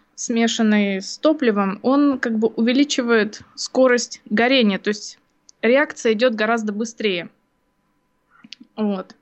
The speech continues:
Там это связано с кинетикой. В общем, ме-, меняется кинетика всей реакции. То есть, когда, допустим, топливо горит в воздухе.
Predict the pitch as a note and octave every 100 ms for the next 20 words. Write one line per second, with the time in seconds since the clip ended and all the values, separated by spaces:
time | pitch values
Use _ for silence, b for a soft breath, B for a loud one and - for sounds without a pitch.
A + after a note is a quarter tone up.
0 | b b b b b _ B3+ C#4 C#4 B3
1 | A3 G#3+ A3+ A3+ A3 G#3+ G3 - C4 D#4
2 | D#4+ A#3+ A#3+ A#3 A#3+ B3+ G#3+ - A#3 A3+
3 | A#3+ C4 D4 C#4 A#3 B3 B3+ C4 A3+ G#3+
4 | - A#3+ A#3 F#3+ E3+ - - G3+ - _
5 | _ _ _ _ _ F#3 - G#3 G#3+ F3
6 | F3 - _ - G3+ - G3 G#3 G3+ G3
7 | G#3 C#4 A3+ F#3+ F#3 G3 G#3 G3+ G#3 G#3+
8 | G#3 G3 F3+ F#3+ -